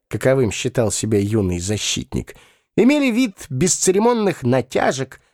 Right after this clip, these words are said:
придирок и предубеждений. На суде же лавочник оказался плутом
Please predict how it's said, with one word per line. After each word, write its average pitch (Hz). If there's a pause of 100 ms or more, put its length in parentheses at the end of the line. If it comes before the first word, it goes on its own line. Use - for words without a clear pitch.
(120)
придирок 160
и 165
предубеждений. 120 (880)
На 202
суде 214
же 131 (560)
лавочник 165
оказался 156
плутом 160